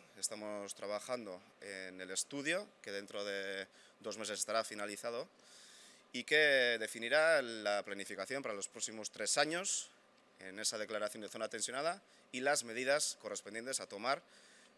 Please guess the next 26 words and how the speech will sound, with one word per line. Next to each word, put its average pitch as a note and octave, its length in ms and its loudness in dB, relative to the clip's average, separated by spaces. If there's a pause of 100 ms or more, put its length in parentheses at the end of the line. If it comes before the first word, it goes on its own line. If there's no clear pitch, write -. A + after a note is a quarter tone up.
por G2 80 -4
el G2 60 -4
Gobierno G2+ 800 -2
Municipal G2+ 480 -2
de G2+ 80 0
Galdakao. F2+ 360 -4 (2250)
Como B2 180 0
he C3 40 6
dicho C3 180 4
antes, B2 340 2
es A2 120 -4
muy A#2+ 140 0
importante A2+ 500 0
también A#2 420 0 (340)
ampliar A2 500 4
el G#2 320 0
parque G#2 260 -2
de G2+ 60 -2
viviendas G#2+ 340 -4
municipal, D#3 560 2 (240)
por A2+ 100 -8
eso G2+ 140 -8
todos C#3+ 280 2
los B2 200 4
años, A2+ 480 2 (320)
eh, F2+ 400 -10